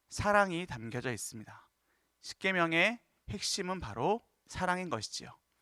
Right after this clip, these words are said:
자, 십계명의 핵심은 뭐라고 했죠?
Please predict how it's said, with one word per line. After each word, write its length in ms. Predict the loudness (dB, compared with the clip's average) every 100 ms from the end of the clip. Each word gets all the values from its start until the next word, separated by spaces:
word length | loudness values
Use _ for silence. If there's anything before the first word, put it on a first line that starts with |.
| _ _ _ _
자, 260 | -4 0 0
십계명의 640 | -2 0 2 2 4 4 4
핵심은 360 | 0 -2 0
뭐라고 340 | 2 4 4 0
했죠? 340 | 0 0 0